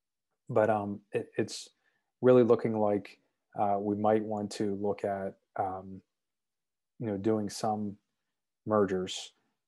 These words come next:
uh, with, with the right practice and the right practices. So we're at least looking through that right now because we do have a lot of, uh, economical centralized functions where we have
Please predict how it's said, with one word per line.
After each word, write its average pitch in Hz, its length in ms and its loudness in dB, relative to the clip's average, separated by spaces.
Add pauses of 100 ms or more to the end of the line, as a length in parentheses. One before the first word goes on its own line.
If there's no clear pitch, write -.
(100)
uh, 95 220 -2
with, 101 300 -2 (260)
with 107 160 -2
the 110 80 -4
right 101 220 -2
practice - 680 -6
and 104 460 -2 (200)
the 110 80 -2
right 104 200 2
practices. 107 560 2
So 120 100 2
we're 110 140 6
at 107 100 -2
least 139 240 0
looking 151 480 2 (480)
through 131 200 2
that 127 200 8
right 123 220 6
now 127 320 2
because - 260 -4
we 107 80 -2
do 110 140 0
have 110 140 4
a 107 40 4
lot 104 240 2
of, 104 180 -2
uh, 95 280 -4 (1000)
economical 107 720 0
centralized 101 720 -2
functions 127 560 -4
where 104 100 -2
we 98 120 -2
have 101 360 -8